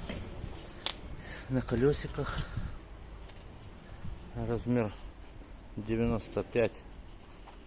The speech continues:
девятьсот пятьдесят ширина и глубина тридцать пять. Вот, верхний снимается.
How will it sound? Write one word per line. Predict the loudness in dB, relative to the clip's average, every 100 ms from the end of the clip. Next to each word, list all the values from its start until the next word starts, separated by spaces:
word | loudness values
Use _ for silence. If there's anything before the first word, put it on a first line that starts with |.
| 4
девятьсот | 4 6 2
пятьдесят | 4 2 2 -2
ширина | 0 4 4 6 4 2 -6 -4
и | -2
глубина | 0 0 0 2 2 2 -2 -12 -12 -12 -14 -16 -4
тридцать | -2 -2 -8 -6
пять. | -2 -2 -2 -10 -12 -8 -8 -10 -12 -12 -12 -12 -14 -14 -12 -12 -10
Вот, | -10 -8 -2 0
верхний | 2 0 -4 -6 -4 -6 -6 -2 0
снимается. | 2 4 6 6 4 4 2